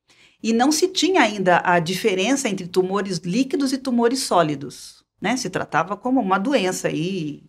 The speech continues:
enfim, as crianças morrem. E ele foi fazendo aí suas, suas hipóteses, né? E tinha umas senhoras que ficavam no, no hospital, as voluntárias, que faziam trabalho assistencial, que é,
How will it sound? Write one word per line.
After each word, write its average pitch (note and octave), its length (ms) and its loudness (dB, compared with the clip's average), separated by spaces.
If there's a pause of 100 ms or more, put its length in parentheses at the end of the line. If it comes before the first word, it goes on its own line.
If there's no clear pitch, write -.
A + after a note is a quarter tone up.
enfim, - 220 -10
as - 100 -20
crianças D#3+ 300 -8
morrem. D#3+ 380 -2 (600)
E D4 280 -2
ele G3 440 0
foi F#3 300 0
fazendo F#3 400 -4
aí F3+ 140 0
suas, F#3+ 260 -4
suas F3+ 380 -2
hipóteses, E3 920 0
né? F#3+ 220 -2 (420)
E C#4+ 100 2
tinha F4 300 2
umas A#3+ 280 4
senhoras G#3 580 4
que - 100 -8
ficavam D#3+ 460 -2
no, D3+ 340 -2
no C#3+ 80 -2
hospital, G#3 540 -2
as D3+ 100 0
voluntárias, F3 640 0
que - 160 -6
faziam C4 300 -2
trabalho A#3 380 0
assistencial, C4 720 0
que F#3 140 -2
é, C3 140 -4